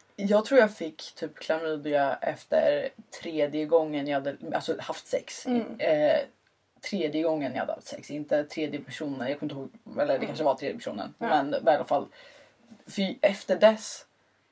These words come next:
Speaker 1: så har jag i princip testat mig efter typ varje gång som jag varit
Speaker 2: Varje
Speaker 1: med en ny
Speaker 2: gång jag
Speaker 1: person.
Speaker 2: har bytt partner så har jag testat mig.
Speaker 1: Ja, nej, men, nej, men exakt. För jag har haft det två gånger. En
Speaker 2: Mm.
Speaker 1: gång var det jag som hittade det själv.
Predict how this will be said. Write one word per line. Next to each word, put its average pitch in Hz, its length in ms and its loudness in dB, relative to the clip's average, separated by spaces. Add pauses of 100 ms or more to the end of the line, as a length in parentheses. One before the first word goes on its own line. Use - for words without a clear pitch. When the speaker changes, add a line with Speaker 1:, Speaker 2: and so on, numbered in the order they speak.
(400)
Speaker 1:
så - 160 2
har 175 140 6
jag 151 100 4
i 175 120 -4
princip 160 480 -6
testat 151 440 0
mig - 320 -6
efter 151 300 -6
typ 143 220 -10
varje 139 340 2
gång 143 280 -4
som 147 140 -8
jag 135 80 -2
varit 135 260 0 (140)
Speaker 2:
Varje 247 200 4
Speaker 1:
med - 20 4
en 285 140 -2
ny - 40 2
Speaker 2:
gång 226 80 -2
jag 220 80 4
Speaker 1:
person. 220 140 4
Speaker 2:
har 226 80 2
bytt - 260 -8
partner 233 540 -4
så 214 140 -8
har 202 140 -4
jag - 160 -6
testat - 500 -10
mig. - 120 -16
Speaker 1:
Ja, 180 260 4 (180)
nej, 190 200 0
men, 185 140 -2
nej, 175 80 -2
men 170 140 -2
exakt. - 460 -2
För 196 140 -2
jag 185 240 10
har 202 240 4
haft - 380 -4
det 160 120 -8
två 165 300 4
gånger. 143 520 4
En 185 100 6
Speaker 2:
Mm. 170 120 0
Speaker 1:
gång 170 120 2
var 160 100 4
det 156 60 0
jag 156 260 6
som 151 160 -8
hittade 143 300 -2
det - 40 -4
själv. 175 380 -2